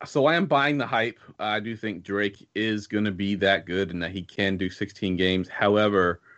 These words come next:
uh, the A D P of eleven is too high. There's just too many qu-, uh, running backs there that I like more than Drake.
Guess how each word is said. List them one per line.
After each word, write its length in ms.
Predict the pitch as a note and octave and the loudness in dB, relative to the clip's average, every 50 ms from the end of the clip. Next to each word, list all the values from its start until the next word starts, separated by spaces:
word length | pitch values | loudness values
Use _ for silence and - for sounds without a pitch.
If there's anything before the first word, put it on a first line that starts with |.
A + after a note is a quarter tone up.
| _ _ _ _ _ - | _ _ _ _ _ -6
uh, 360 | - E2+ F2 E2+ E2 D#2+ D#2 - - | -2 0 2 2 2 0 0 -2 -4
the 180 | D#2+ - - | -6 -2 -2
A 60 | G2+ G2+ | 0 0
D 100 | G2+ F#2+ | -2 -4
P 160 | G2 - G#2 | -4 0 0
of 80 | G2 E2+ | 0 0
eleven 300 | E2 E2+ F2+ F2 E2 E2 | 0 0 -2 -2 -2 -4
is 100 | D#2 - | -6 -6
too 160 | - - F2 | -6 -6 -4
high. 280 | F2 - D#2+ C#2+ C2+ - - | 0 0 0 0 0 -4 -4
There's 200 | - E2+ F2 - | -4 -4 -4 -4
just 200 | F2+ F2 - - | -6 -8 -8 -6
too 120 | - G#2+ | -4 -2
many 120 | G2 F#2 F2 | -2 -2 -2
qu-, 160 | - - - - | -2 -4 -2 0
uh, 120 | E2+ E2 | 0 0
running 240 | E2 F2+ F2 F2 E2+ | 0 0 0 0 0
backs 240 | E2+ F2 D#2+ - - | 2 0 0 0 0
there 140 | G2 F2 E2+ | -2 0 0
that 80 | E2 | 2
I 100 | D#2+ E2 | 0 0
like 280 | E2 E2 E2 E2 - D#2 | 0 0 -2 -2 -4 -8
more 340 | B1+ D#2 D#2+ D#2+ E2+ F2 F#2 | -12 -12 -8 -6 -4 -2 -2
than 140 | F#2 F2+ F#2 F#2 | -2 -2 -2 0
Drake. 460 | - G#2 G2+ G#2+ G#2+ G#2 - - | 2 2 4 4 2 0 -4 -14